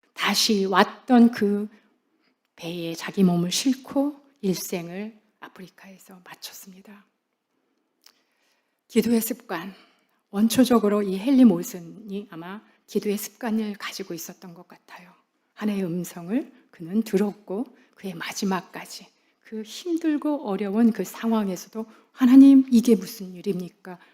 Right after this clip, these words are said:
하나님 앞에 기도하기를 습관적으로 했기에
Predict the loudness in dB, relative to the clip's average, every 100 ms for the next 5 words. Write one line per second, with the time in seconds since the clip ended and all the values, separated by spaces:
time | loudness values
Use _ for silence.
0 | _ -4 -4 -4 -8 -18 -14 -4 6 8
1 | 8 2 6 6 4 -10 -10 0 0 0
2 | 6 10 10 10 8 6 4 -6 -4 -2
3 | -2 -4 -8 -8